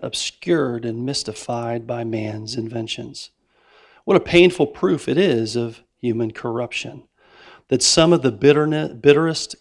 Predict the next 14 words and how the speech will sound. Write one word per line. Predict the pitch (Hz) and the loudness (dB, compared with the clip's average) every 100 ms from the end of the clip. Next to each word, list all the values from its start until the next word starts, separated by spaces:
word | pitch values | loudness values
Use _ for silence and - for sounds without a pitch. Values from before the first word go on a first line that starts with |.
| _ - | _ -8
controversies | - 156 160 120 113 113 107 - 113 110 | -6 -4 -4 -6 -4 -6 -4 -6 -8 -6
which | 113 - | -8 -6
have | 113 107 | -6 -6
disturbed | 120 - - - 139 139 135 139 | -8 -4 -4 -4 -2 -2 -6 -8
the | 131 | -6
church | - 110 107 120 - - _ _ _ _ _ | -6 -8 -8 -12 -16 -18 _ _ _ _ _
have | 120 | -4
been | 123 | -4
concerning | 113 117 - 127 131 | -4 -8 -4 -2 -2
the | 117 | -2
table | 113 120 110 110 | -4 -2 -2 -2
of | 113 | -4
the | 110 | -4
Lord. | 113 110 110 | -4 -6 -8